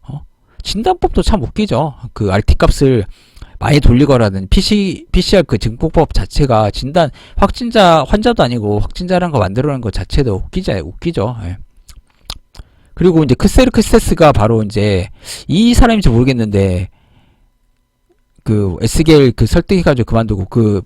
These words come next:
포로로 잡혀있는 거 바빌론 포로 풀어줬잖아요. 예. 그리고 이제 그 성전 지켜도 하고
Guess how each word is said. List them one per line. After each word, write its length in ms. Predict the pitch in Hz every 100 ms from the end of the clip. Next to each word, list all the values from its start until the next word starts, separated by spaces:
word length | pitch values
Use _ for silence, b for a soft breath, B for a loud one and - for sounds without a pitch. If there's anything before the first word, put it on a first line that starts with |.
| -
포로로 640 | - 247 240 208 175 175 165
잡혀있는 460 | - - 165 151
거 120 | 120
바빌론 420 | 113 98 123 156 147
포로 280 | 139 120
풀어줬잖아요. 800 | 98 - 202 190 - 92 104 131 - -
예. 140 | 92 - _ _ _ _ _ _ _
그리고 260 | - 120 117
이제 400 | 110 98 90 85
그 140 | - 104
성전 340 | - 220 240
지켜도 340 | 226 - - 113
하고 500 | 143 107 107 92